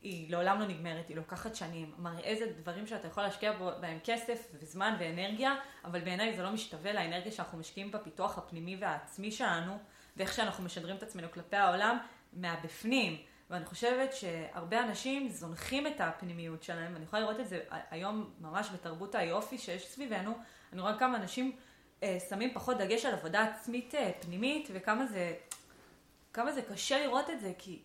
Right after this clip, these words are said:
כי אתה פוגש אנשים שהם כל כך יפים, אבל אין להם אופי, כאילו, יש ממש, סתם בדוגמה, אני זוכרת שדיברתי עם חברים, ו-,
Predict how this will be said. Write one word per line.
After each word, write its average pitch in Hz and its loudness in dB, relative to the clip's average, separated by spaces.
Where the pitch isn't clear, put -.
כי 190 -10
אתה 180 -8
פוגש 226 0
אנשים 220 -2
שהם 180 -4
כל 180 -6
כך 240 0
יפים, 196 -6
אבל 165 -8
אין - 0
להם 254 0
אופי, 311 4
כאילו, 170 -10
יש 220 -4
ממש, 254 -4
סתם 226 2
בדוגמה, 208 0
אני 170 -2
זוכרת 233 -6
שדיברתי 190 2
עם 226 -2
חברים, 214 -4
ו-, 175 -6